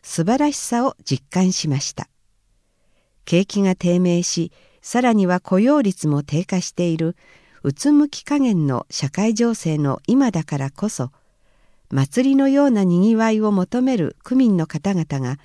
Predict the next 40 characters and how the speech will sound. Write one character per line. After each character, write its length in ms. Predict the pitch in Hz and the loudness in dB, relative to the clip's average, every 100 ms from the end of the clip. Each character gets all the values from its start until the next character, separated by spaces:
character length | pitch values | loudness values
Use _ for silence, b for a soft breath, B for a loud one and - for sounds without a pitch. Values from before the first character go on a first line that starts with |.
| b b b b | b b b b
大 220 | 139 202 | 0 0
勢 360 | 254 285 285 - | 0 2 2 2
い 60 | 160 | 0
ら 120 | 170 | 0
っ 20 | |
し 160 | 214 - | -2 -2
ゃ 60 | |
る 100 | 240 | -2
こ 140 | 208 190 | -2 -4
と 140 | 254 | -2
が 180 | 254 170 | -2 -2
分 120 | 107 | -4
か 140 | - 147 | -4 -2
り 120 | 147 | -2
ま 100 | 123 | -2
し 140 | - | -6
た。 160 | - - _ _ _ _ _ _ _ _ _ _ _ _ _ _ _ _ _ | -10 -14 _ _ _ _ _ _ _ _ _ _ _ _ _ _ _ _ _
一 140 | 147 147 - | -4 -4 -2
方 180 | 311 269 | 0 2
で、 220 | 147 143 b b b | 0 -2 b b b
東 440 | b 170 240 269 262 | b 0 2 2 2
日 160 | 247 | 2
本 220 | 240 247 170 | 2 0 2
大 200 | 180 220 | 2 0
震 240 | 226 202 | 0 0
災 280 | - 139 135 | 0 -2 -2
や 160 | 127 - b b b | -4 -8 b b b
高 220 | - 220 247 | 0 4 4
齢 200 | 247 226 | 4 2
者 180 | - | 0
の 120 | 180 175 | 0 0
社 200 | - 170 | 0 -2
会 240 | 262 269 | 0 -2
的 320 | 254 247 240 | -2 -4 -4
孤 140 | - - | -4 -2
立 260 | 208 - | -2 0
な 160 | 208 190 | 0 0
ど、 140 | 143 - _ _ _ _ _ _ _ _ | -2 -8 _ _ _ _ _ _ _ _
安 280 | - 160 214 | 0 2 2
全 320 | 202 202 208 | 2 0 -2